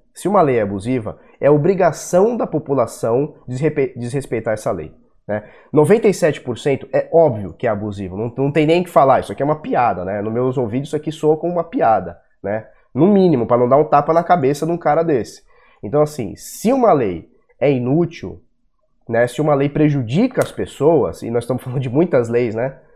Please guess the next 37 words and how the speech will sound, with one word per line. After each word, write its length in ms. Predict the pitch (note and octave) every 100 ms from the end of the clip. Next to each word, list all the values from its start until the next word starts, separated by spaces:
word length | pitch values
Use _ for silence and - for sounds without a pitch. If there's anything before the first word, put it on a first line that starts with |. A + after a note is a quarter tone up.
| _ _ _ _ _
É 60 | A#2+
obrigação 500 | C3+ D#3+ D#3+ - E3+
da 80 | F3+
população 560 | F3 - C#3+ - C3
desrespeitar. 680 | C3 D3 C3+ D3 D3 D#2+ D2+
Eu 80 | -
não 80 | A3
vou 80 | B3+
ficar 140 | C4
aqui 100 | F3
dando 220 | D#3 D3
exemplos, 640 | C3+ A2 A#2 C3+ G2+ F2+ -
tá? 160 | G2+ B2
Do, 340 | C3 G#2 A2
de, 240 | G#2 F2+
de, 200 | F2+ F#2+
de, 280 | F#2 G#2 F#2 - _ -
de 120 | B2
leis 320 | A#2 D3+ D#3
que 80 | C3
nós 180 | C3 B2
deveríamos 640 | B2 C3 B2 E3 D#3+ B2
respeitar 760 | C3+ - G#2+ G#2 B2+ D#3+ - -
ou 140 | C3
que 100 | C#3
historicamente 840 | D3 - D#3+ F3+ D#3+ C3+ D#3+ G3 F3+
deveriam 440 | D#3 D3+ C#3 F3+
ter 160 | F3+ D3+
sido 240 | - D3
desrespeitadas, 960 | C3+ C3 C#3 - B2 G#2+ A#2 G#2 F2+ F#2+
né? 140 | C3
Poupando 580 | D3 A#2+ - B2 B2 G2+
milhões 520 | A2 C3 B2+ B2 B2+ A2
aí, 140 | A#2+
milhares 400 | A#2+ A#2 A#2+ A#2+
de 80 | B2
vidas. 400 | A2 F#2 F2